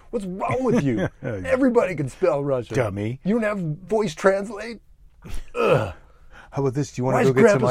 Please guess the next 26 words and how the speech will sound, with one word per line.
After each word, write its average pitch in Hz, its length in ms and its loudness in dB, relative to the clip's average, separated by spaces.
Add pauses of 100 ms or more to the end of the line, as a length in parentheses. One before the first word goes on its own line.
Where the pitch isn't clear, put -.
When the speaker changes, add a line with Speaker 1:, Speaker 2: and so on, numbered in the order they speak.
Speaker 1:
so - 60 4
Speaker 2:
ice, 151 180 0
do 185 100 2
you 151 40 4
Speaker 1:
dumb? 160 100 4
Speaker 2:
wanna 156 140 4
go 151 120 2
get 143 180 -4
some 131 120 -4
ice 135 200 -2
cream? 180 340 2
Speaker 1:
<laughs> - 100 -2
Speaker 2:
I'm 175 160 2
eating 180 240 2
ice 156 220 -2
cream 143 240 2
right 139 240 0
now 143 220 2
in 135 80 2
my 120 120 0
mind. 120 520 0
Speaker 1:
I 143 120 -4
already 208 260 -4
have 170 220 -2
the 160 80 4
flavor. 156 600 2